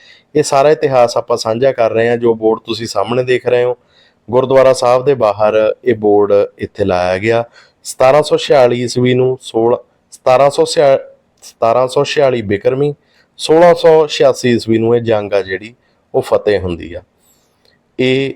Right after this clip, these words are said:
ਸਾਰਾ ਪ੍ਰਬੰਧ ਪ੍ਰਬੰਧਕੀ ਕਮੇਟੀ ਗੁਰਦੁਆਰਾ ਸ਼੍ਰੀ ਤੀਰਗੜ੍ਹੀ ਸਾਹਿਬ ਦੇ ਅਧੀਨ ਇਸ ਸਥਾਨ ਦੇ ਉੱਤੇ ਚੱਲ ਰਿਹਾ। ਤੇ "ਜਬੈ ਬਾਣ ਲਾਗਿਓ, ਤਬੈ ਰੋਸ ਜਾਗਿਓ", ਇਹ ਸ਼ਬਦ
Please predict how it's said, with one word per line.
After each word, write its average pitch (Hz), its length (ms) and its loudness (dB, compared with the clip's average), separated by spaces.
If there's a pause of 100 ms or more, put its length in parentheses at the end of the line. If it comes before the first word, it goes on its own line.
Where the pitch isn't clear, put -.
ਸਾਰਾ 123 320 2
ਪ੍ਰਬੰਧ 117 500 0 (280)
ਪ੍ਰਬੰਧਕੀ 113 500 -4
ਕਮੇਟੀ 110 480 -2
ਗੁਰਦੁਆਰਾ 107 460 0
ਸ਼੍ਰੀ 104 260 -10
ਤੀਰਗੜ੍ਹੀ 110 540 -4
ਸਾਹਿਬ 101 360 -4
ਦੇ 104 220 -2 (420)
ਅਧੀਨ 113 440 -2 (300)
ਇਸ 110 220 -2
ਸਥਾਨ 98 400 -6
ਦੇ 98 80 0
ਉੱਤੇ 95 240 -2
ਚੱਲ 92 300 -4
ਰਿਹਾ। 107 220 -2 (580)
ਤੇ 127 260 0 (440)
"ਜਬੈ 120 440 4
ਬਾਣ 110 360 0
ਲਾਗਿਓ, 95 460 -4 (240)
ਤਬੈ 123 380 4
ਰੋਸ 104 360 -2
ਜਾਗਿਓ", 92 460 -4 (560)
ਇਹ 131 180 0
ਸ਼ਬਦ 107 460 -2